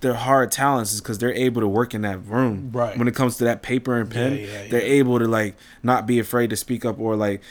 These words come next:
Speaker 1: make it seem like they're doing this, but they're really doing that.
Speaker 2: Yeah.
Speaker 1: And it's like, I don't move like that 'cause that's not
Speaker 2: No.
Speaker 1: how my energy is. And it's like, it's never gonna be, like, money driven. Best believe that business is gonna get handled 'cause we all wanna eat.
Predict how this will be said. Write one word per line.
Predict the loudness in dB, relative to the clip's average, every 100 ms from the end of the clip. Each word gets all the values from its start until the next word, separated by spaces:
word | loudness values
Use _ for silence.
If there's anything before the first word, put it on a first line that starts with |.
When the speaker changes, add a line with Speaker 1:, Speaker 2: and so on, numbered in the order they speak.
| -4
Speaker 1:
make | 0 0
it | 0
seem | 2 4
like | 4 2
they're | -2
doing | 0 0 2
this, | 0 -2
but | -4 -4
they're | -2
really | 0 -2
doing | 0 -2 -2
that. | -2 -2
Speaker 2:
Yeah. | -4 -8 -16 -2
Speaker 1:
And | 0
it's | 4
like, | 4 2 -2 -6
I | 0
don't | 2 2 0
move | -2 -2
like | -2 -4
that | -4 -6
'cause | -4
that's | -2
not | 0 0
Speaker 2:
No. |
Speaker 1:
how | -2
my | -2 -4
energy | -4 -6 -4 -4
is. | -2 -4 -6 -14 -12
And | -6
it's | -2
like, | 0 0 -2 -12 -20 _ _ _ _ _ _ -8
it's | -2 2
never | 4 4 4
gonna | 0 0
be, | 0
like, | 0 0
money | 0 -2
driven. | -2 -4 -4 -8 -10 2
Best | 4 4
believe | 2 4 4 6
that | 4 4
business | 0 0 -2
is |
gonna | -2 0
get | 0 -2
handled | 0 0 2 -2 -6 _ -6
'cause | -2
we | 2
all | 6 6 6
wanna | 2 -2
eat. | -4 -4 -6